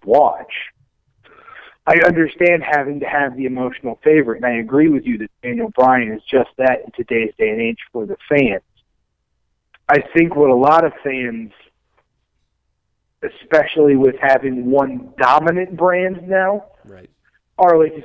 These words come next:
Speaker 1: come into their own. They have their own niche. T N A kind of fills that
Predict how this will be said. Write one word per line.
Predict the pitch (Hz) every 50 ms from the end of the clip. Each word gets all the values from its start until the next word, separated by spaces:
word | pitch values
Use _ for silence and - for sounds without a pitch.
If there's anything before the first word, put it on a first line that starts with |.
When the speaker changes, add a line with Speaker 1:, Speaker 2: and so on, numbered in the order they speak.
| - -
Speaker 1:
come | 165 156 151
into | 147 143 139
their | 131 135 127 127
own. | 127 127 123
They | 123 123
have | 123 127 120
their | 117 120 117 117
own | 117 117 113 110
niche. | 107 101 - - - - - -
T | - 147
N | 139 131 127
A | 123 123 123 120 117 113 - _ _ - -
kind | 127 127 127 123
of | 120 113 - -
fills | 131 131 127 123 127 131
that | 127 120